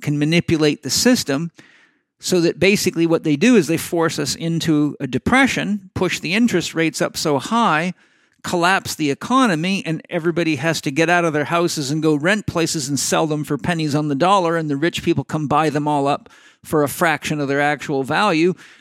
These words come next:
Then they raise the economy back up and sell the stuff. So basically what they're doing is the same thing as, um, people do to manipulate the stock market, manipulate real estate markets. They, they just know how to manipulate them all because they have enough power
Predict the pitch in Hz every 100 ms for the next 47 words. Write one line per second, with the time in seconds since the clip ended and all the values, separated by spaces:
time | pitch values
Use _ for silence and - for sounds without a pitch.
0 | - 165 156 147 160 151 151 143 - 151
1 | 143 139 139 139 131 156 151 143 127 -
2 | - 160 139 131 - 147 143 - - -
3 | - - 185 170 180 175 - 160 151 170
4 | - 143 127 220 277 170 165 156 143 -
5 | 170 156 139 170 160 156 123 - 151 143
6 | - - 143 139 139 117 170 156 143 151
7 | 143 135 143 143 156 139 123 - - 147
8 | 139 - 143 127 120 - 139 139 131 135
9 | 127 139 135 127 - 131 - 131 127 127
10 | - - 131 - 135 131 123 143 139 127
11 | 120 123 135 131 139 131 - 123 151 202
12 | 156 143 131 131 135 135 127 135 123 -
13 | 147 131 120